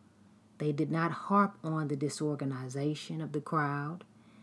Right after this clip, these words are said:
They did not harp on people pushing and shoving them or possibly knocking them down. They didn't harp on the size of the crowd. They did not harp on the weather.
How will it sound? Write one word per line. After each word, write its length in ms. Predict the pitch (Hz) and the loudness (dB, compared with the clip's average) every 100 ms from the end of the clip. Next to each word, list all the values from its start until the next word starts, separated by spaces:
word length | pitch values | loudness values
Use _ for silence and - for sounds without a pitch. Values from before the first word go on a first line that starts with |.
| - - | -20 -6
They 120 | - 156 | 0 2
did 160 | 147 | 2
not 200 | 139 143 | 0 -2
harp 420 | 131 - 175 160 - | -4 0 2 2 0
on 220 | 151 135 | -4 -4
people 400 | - - 180 147 | -6 0 2 2
pushing 640 | 135 - 185 170 - 165 - | -2 0 0 0 0 -2 -2
and 160 | 135 | -4
shoving 420 | - 156 147 151 | -2 -2 0 0
them 360 | 147 151 165 185 - - - - - | 0 -2 -4 -8 -14 -20 -20 -20 -2
or 160 | 170 151 | -2 -2
possibly 640 | - 185 196 196 160 160 | 0 4 4 4 0 2
knocking 400 | 156 165 165 190 | 4 4 4 2
them 180 | 180 185 | 4 4
down. 460 | 196 220 - 123 - - - - - _ - - - - | 4 2 0 -8 -16 -20 -20 -20 -20 _ -20 -20 -20 -4
They 80 | 151 | 0
didn't 180 | 151 147 | 2 0
harp 420 | - 175 170 - | 4 4 4 2
on 180 | 156 139 | 0 0
the 100 | 127 | -2
size 460 | - 165 165 170 | 0 4 4 4
of 80 | 156 | 0
the 80 | 165 | -4
crowd. 480 | - 180 165 170 160 | 2 2 4 2 0
They 80 | |
did 140 | 139 139 | 0 0
not 180 | 147 139 | 0 -4
harp 420 | - 160 151 151 | 0 2 2 0
on 180 | 143 135 | -2 -2
the 80 | |
weather. 520 | 123 143 147 151 180 | -2 0 0 -2 -6